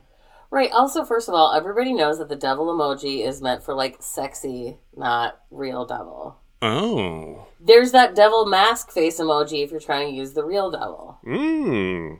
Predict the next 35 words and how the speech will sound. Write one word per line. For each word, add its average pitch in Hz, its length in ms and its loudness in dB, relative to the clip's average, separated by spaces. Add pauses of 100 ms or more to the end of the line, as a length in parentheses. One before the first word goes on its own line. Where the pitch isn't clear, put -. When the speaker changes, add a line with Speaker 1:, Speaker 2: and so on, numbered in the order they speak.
(140)
Speaker 1:
You 262 140 0
know 359 140 6
what 403 40 6
I'm 370 60 0
talking 339 260 2
about? 339 260 4
There's, 233 140 -2
like, 226 120 2
the 196 120 -2
Speaker 2:
Yeah, 151 300 10
Speaker 1:
red-faced 104 300 2
devil 175 260 4
Speaker 2:
the 113 80 0
Speaker 1:
with, 110 100 4
Speaker 2:
red 123 100 4
Speaker 1:
like, 104 100 4
Speaker 2:
one, 87 140 0
Speaker 1:
the 95 80 0
Speaker 2:
yeah. 98 280 2 (220)
Speaker 1:
Yeah, 190 420 4
that's 220 280 4
the, 233 200 -8
if 180 220 0
you 285 120 0
were 330 80 0
trying 254 180 4
to 208 60 0
be 190 60 -2
like, 175 140 2
"The 156 80 -4
devil's 156 300 0
trying 147 180 -2
to - 60 -16
kill 156 180 2
me." 127 220 -6